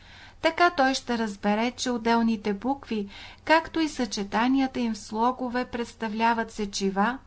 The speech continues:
пособия, с които опитния майстор може свободно да работи.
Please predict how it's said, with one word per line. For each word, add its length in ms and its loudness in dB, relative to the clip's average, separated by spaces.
пособия, 720 2
с 80 -14
които 460 -4
опитния 540 2
майстор 480 0
може 340 -2
свободно 720 0
да 120 -2
работи. 580 -6